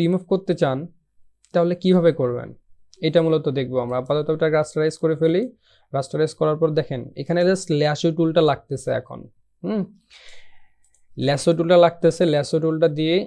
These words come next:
আমি just এই শ্যাডোটা সহ এই সাইড দিয়ে, সাইড দিয়ে, সাইড দিয়ে যাচ্ছি। যাওয়ার পরে আমি just এখন উপরে মেনু বার থেকে এডিটে যাব।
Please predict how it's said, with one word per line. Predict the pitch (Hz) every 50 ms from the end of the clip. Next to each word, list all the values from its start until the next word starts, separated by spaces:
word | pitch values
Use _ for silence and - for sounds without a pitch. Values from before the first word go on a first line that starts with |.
| - 143 143
আমি | 143 143 143 156
just | 180 185 - - - - - - _ _ - 143
এই | 147 - -
শ্যাডোটা | - 151 143 151 151 151 165 165 - -
সহ | 160 151 160 175 208 254 240 - _ _ _ - 151
এই | 143 139 - -
সাইড | 147 139 143 147 143 143 147
দিয়ে, | 160 165 175 196 254 - - _ _ _ _ _ _ _ _ _ _ _ _ _ _ _ _ _ _ _ _ - _ _ _ _ _ _ _ _ _ _ _ _ - -
সাইড | 143 135 135 135 139 139 143
দিয়ে, | 156 156 160 170 185 233 - - _ _ _ _ _ _ _ _ _ _ _ -
সাইড | - 127 123 127 131 139 -
দিয়ে | - 139 139 135 131
যাচ্ছি। | 117 113 - - - 143 147 170 180 - - - - _ _ _ _ _ _ _ _ _ _ - - - - _ _ _ _ _ _ _ _ _ _ _ _ _ _ _ _ _ _ _ _ _ _ _ _ _ _ _ _ _ _ _ _ _ _ _ _ _ _ _ _ _ _ - - - _ _ _ - 127 127 147
যাওয়ার | 165 180 180 175 -
পরে | 165 139 139 160 220 240 - _ _ - 135
আমি | 135 139 143 143
just | 156 156 - - 165 160
এখন | - 170 170 190 202 - _ _ _ _ _ _ - 151
উপরে | 156 170 165 156 151
মেনু | 147 151 151
বার | 156 156 - -
থেকে | 165 156 - 180 - - 147 151
এডিটে | 151 156 160 165 175 165 160
যাব। | 156 143